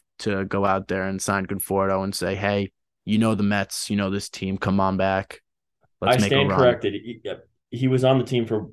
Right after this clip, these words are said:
Speaker 2: for twenty twenty-one. So
Speaker 1: All right.
Speaker 2: one year, one year, one year with Cohen.
Speaker 1: Still, it's, it,
Speaker 2: He'll
Speaker 1: even,
Speaker 2: probably
Speaker 1: even
Speaker 2: make around
Speaker 1: then, I
Speaker 2: twenty million, which isn't bad for a guy. I mean,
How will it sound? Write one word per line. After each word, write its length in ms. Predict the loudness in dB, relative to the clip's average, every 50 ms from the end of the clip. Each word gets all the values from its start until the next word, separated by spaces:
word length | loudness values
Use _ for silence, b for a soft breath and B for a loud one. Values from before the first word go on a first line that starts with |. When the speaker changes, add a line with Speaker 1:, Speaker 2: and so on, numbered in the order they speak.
| -18
Speaker 2:
for 300 | _ -2 0 0 0 -2
twenty 260 | -6 -8 -6 -6 -6
twenty-one. 680 | -6 -6 -6 -6 -6 -6 -6 -6 -8 -8 -10 -14 -18 _ _
So 140 | -2 0 2
Speaker 1:
All 160 | 4 4 4
right. 180 | 4 4 4 2
Speaker 2:
one 100 | 2 -2
year, 160 | -6 -8 -6
one 220 | -2 0 0 2 2
year, 140 | 2 2 2
one 200 | 2 0 2 0
year 80 | -2
with 140 | -2 -4 -4
Cohen. 300 | -4 -4 -4 -4 -6 -10 b b b b b b b b b b b b _
Speaker 1:
Still, 380 | -14 -4 0 4 6 6 8
it's, 160 | 6 6 2 2
it, 180 | -2 -2 -2 0
Speaker 2:
He'll 200 | 2 4 4 4 4
Speaker 1:
even, 100 | 4 4
Speaker 2:
probably 360 | 4 4 4 6 6 8 8
Speaker 1:
even 20 |
Speaker 2:
make 160 | 8 8 8 8
around 280 | 8 8 8 8 4
Speaker 1:
then, 100 | 2 2
I 20 | 2
Speaker 2:
twenty 220 | 4 6 6 6
million, 400 | 4 4 4 2 2 0 -2 -2
which 180 | -4 -4 -2 -2
isn't 300 | -2 -2 -2 -4 -4 -4
bad 340 | -4 -2 0 0 -2 -2
for 140 | -4 -4 -4
a 80 | -4 -4
guy. 420 | -4 -4 -2 -2 -2 -2 -2 -2 -4
I 20 |
mean, 380 | -6 -6 -6 -8 -8 -10 -14